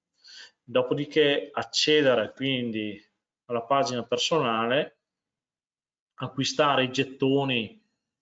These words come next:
sono dei crediti che è un abbonamento sostanzialmente annuale che vi dà accesso, vi dà innanzitutto il Q R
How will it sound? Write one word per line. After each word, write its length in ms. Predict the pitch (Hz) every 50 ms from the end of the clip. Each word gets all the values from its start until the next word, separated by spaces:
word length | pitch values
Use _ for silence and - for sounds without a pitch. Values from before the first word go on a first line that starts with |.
| _ _ _ _
sono 360 | - - - 113 107 107 107
dei 160 | 110 107 107
crediti 760 | - 120 123 127 131 123 117 120 - - 113 101 - - - _ _ _ _ _ _ _ _ _
che 360 | _ - 117 110 104 104 101 104
è 40 |
un 140 | 113 117 113
abbonamento 560 | 107 101 120 120 120 123 143 156 160 147 -
sostanzialmente 560 | 120 - - 131 120 113 120 123 127 131 123 147
annuale 400 | 151 180 175 131 110 110 135 139
che 100 | - 165
vi 120 | 156 147
dà 180 | 139 123 107 110
accesso, 800 | 113 - - - 131 120 113 - - - - 104 92 - - _ _ _ _ _ _ _ _ _
vi 100 | 110 101
dà 120 | 110 110
innanzitutto 1040 | 110 107 107 104 - - - - 156 151 156 - 214 202 180 151 - - - - _ _ _ _ _ _ _ _ _ _ _
il 160 | 123 113 -
Q 120 | - - 117
R 560 | 110 98 92 78 98 123 151 202 226 - -